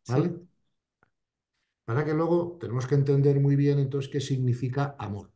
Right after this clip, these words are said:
Speaker 1: Porque claro, yo muchas veces he visto en las interpretaciones espirituales o religiosas cosas como que Dios se enfada, Dios castiga, Dios, hombre, por favor, o sea,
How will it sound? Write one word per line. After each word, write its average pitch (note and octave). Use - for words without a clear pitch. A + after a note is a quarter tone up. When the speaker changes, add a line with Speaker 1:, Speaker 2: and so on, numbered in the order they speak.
Speaker 1:
Porque G#2+
claro, C#3+
yo A#2+
muchas A#2+
veces B2
he A2+
visto B2
en G#2+
las G2+
interpretaciones G2+
espirituales G#2
o G2+
religiosas G#2+
cosas G#2+
como G2+
que G2+
Dios C3+
se D3+
enfada, A#2
Dios A#2+
castiga, B2
Dios, A#2+
hombre, A#2+
por -
favor, A#2+
o -
sea, -